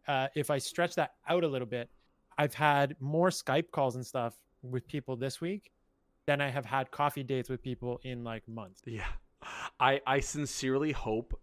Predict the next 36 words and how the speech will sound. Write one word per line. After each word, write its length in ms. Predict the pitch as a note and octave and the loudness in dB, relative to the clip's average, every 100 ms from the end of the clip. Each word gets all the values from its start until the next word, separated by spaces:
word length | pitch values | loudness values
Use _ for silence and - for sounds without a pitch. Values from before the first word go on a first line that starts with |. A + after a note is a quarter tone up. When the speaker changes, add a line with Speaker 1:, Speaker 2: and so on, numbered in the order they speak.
| B2+ | -8
Speaker 2:
that 280 | A#2 A2+ - | -4 -4 -2
that 200 | A2 - | -4 -4
sentiment 560 | - G#2 - A2 A2 | -8 -8 -8 -8 -6
is 100 | A#2 G#2 | -8 -6
shared 520 | - A2+ G#2+ G#2 G2+ | -4 -2 0 -2 -2
by 240 | G#2+ G2+ - | -2 -2 -4
any 300 | A2+ A2+ A2 | -4 -2 -4
of 180 | G#2+ - | -4 -6
you 360 | G#2+ G#2 G2 - | -6 -4 -6 -8
listening. 520 | G#2+ G#2 - A2 G#2 | -8 -8 -8 -10 -10
If 100 | G2+ | -8
you 80 | A#2+ | -4
happen 260 | A2+ B2+ | -4 -4
to 60 | A2+ | -6
be 80 | G#2+ | -6
listening 520 | G#2+ G#2 A2+ G#2 G2 | -6 -8 -8 -8 -6
within, 580 | G2+ - A#2 G#2 G2+ G2 | -10 -10 -8 -8 -8 -12
you 120 | A2+ G2+ | -10 -10
know, 140 | G2 | -8
this, 300 | F#2+ G#2 - - | -8 -10 -10 -12
if 80 | |
this 180 | - C3+ | -6 -4
isn't 300 | D3+ B2 B2+ B2 | -4 -6 -10 -10
history, 480 | B2 D#3+ - C#3+ A#2 | -2 -2 0 -4 -2
historical 420 | B2 C3 C3+ B2 | -4 0 0 0
history 300 | B2 B2+ A#2+ | -4 -4 -6
for, 300 | - A2+ G#2 - | -4 -4 -4 -4
for 100 | A#2+ | -4
y'all, 420 | A2+ G#2+ G2+ G2+ - - - - | -2 0 0 -2 -6 -18 -16 -4
because 260 | - C#3+ | -2 0
I 60 | D3+ | 0
share 300 | D3+ F#3 G#3 | 2 4 4
that 260 | E3 A#2+ A#2+ | 4 0 -4
sentiment, 420 | D#3+ D#3+ A#2+ F#2+ | -4 -4 -6 -6
Jason. 440 | G2 F#2 F#2 F2+ G#2 | -8 -8 -12 -14 -10
It's 220 | C3 - | -10 -10